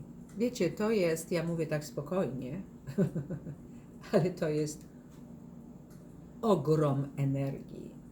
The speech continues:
ogrom zmian, przede wszystkim w nas samych, bo tu o to najbardziej chodzi.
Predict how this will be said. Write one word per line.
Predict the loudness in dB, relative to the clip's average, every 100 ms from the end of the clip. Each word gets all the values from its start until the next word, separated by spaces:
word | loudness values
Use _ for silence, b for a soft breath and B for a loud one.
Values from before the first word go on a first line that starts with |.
| -18 -18 -18 -18 0
ogrom | 6 6 6 6 6 6 2 -2
zmian, | 0 4 6 6 2 -2 -6 -8
przede | -8 -6 -2
wszystkim | -2 -2 -2 -4 -6
w | -4 0
nas | 2 2 0
samych, | 2 2 2 2 2
bo | 2
tu | 0 -4 0
o | 0
to | 2 0
najbardziej | 0 0 0 -2 -2 -4
chodzi. | -4 -6 -6 -12 -16